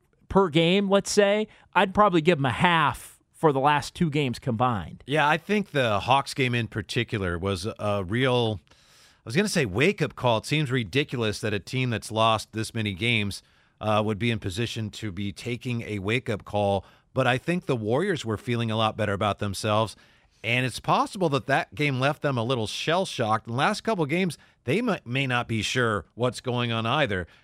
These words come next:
Speaker 2: Uh, the last, well, you go back the last two games, seventy-nine points against Atlanta. Tonight, they finished with only ninety-one,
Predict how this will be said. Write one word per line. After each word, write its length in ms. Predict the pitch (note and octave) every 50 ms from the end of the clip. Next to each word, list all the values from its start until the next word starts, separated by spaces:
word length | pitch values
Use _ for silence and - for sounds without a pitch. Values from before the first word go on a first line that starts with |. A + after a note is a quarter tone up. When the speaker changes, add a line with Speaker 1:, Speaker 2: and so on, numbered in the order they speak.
| _ -
Speaker 2:
Uh, 220 | - A#2 A2+ A2+
the 120 | A2 A2+ A2+
last, 580 | A#2+ C3 D3 E3 F3 E3+ - - - - - _ _ _ _
well, 140 | - B2 C3
you 100 | B2 A2
go 180 | B2 B2+ A#2+ A2+
back 260 | A#2+ A#2 A2+ A2+ -
the 60 | A2
last 300 | A2 A2+ A2+ G#2+ - -
two 100 | - E3
games, 260 | C#3+ D3 B2 G#2+ G2
seventy-nine 500 | - - D#3 F#3 G3+ F#3+ F3+ F3 D#3 D#3
points 340 | B2 - C#3+ C#3+ C#3 - - _ _ _ -
against 280 | - A2+ C3+ C3 - -
Atlanta. 500 | A2 F2 A#2+ C3 D3 C#3+ A#2+ G#2+ G2+ - - - _ _ -
Tonight, 400 | - C3 C3+ D3+ E3 E3+ - -
they 100 | B2+ A#2+
finished 320 | - - C#3 C#3 C3 -
with 100 | B2 A2+
only 220 | B2+ B2+ B2 B2 A#2
ninety-one, 840 | A2 A2 A2+ C3+ D3+ E3+ E3 C#3+ C3 C3+ C#3 C3+ B2 A2+ A2+ A2 G#2+